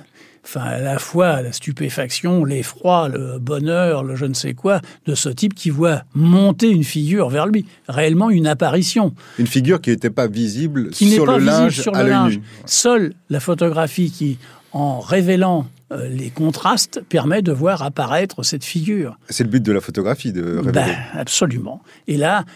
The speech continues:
Speaker 1: donc, euh, bah, c'est une révélation, euh, à tout point de vue. Et il y a, bon, donc, euh, ça devient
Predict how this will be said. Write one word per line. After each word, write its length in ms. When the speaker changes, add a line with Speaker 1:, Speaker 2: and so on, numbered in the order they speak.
Speaker 1:
donc, 340
euh, 140
bah, 160
c'est 160
une 80
révélation, 800
euh, 180
à 80
tout 160
point 240
de 40
vue. 240
Et 240
il 120
y 80
a, 340
bon, 240
donc, 340
euh, 80
ça 240
devient 500